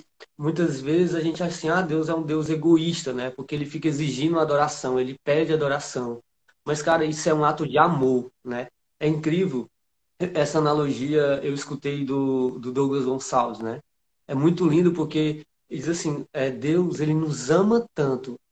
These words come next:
que ele nos pede pra adorá-lo, porque quando nós adoramos, né, nós entregamos tudo pra ele e ele cuida muito melhor do que, do que nós, né? Então, quando nós,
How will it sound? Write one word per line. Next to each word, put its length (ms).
que 300
ele 260
nos 300
pede 380
pra 180
adorá-lo, 500
porque 320
quando 240
nós 300
adoramos, 1040
né, 220
nós 260
entregamos 680
tudo 240
pra 200
ele 420
e 100
ele 180
cuida 340
muito 360
melhor 560
do 200
que, 320
do 140
que 160
nós, 460
né? 260
Então, 260
quando 220
nós, 440